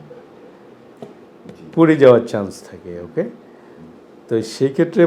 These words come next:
মানে স্কিনটা ধরে সেন্সেশন মানে অনুভূতিটা চেক করে দেওয়াটা ভালো, যে আপনার এখানে আমি ধরতেছি, আপনি বুঝতে পারতেছেন কিনা।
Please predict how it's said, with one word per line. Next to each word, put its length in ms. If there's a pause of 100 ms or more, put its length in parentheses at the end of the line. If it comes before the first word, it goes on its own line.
মানে 220
স্কিনটা 600 (640)
ধরে 500 (100)
সেন্সেশন 540 (140)
মানে 180 (260)
অনুভূতিটা 480 (120)
চেক 140 (220)
করে 160
দেওয়াটা 340
ভালো, 360 (600)
যে 80 (100)
আপনার 300
এখানে 220
আমি 160 (120)
ধরতেছি, 560
আপনি 240
বুঝতে 460
পারতেছেন 440 (120)
কিনা। 180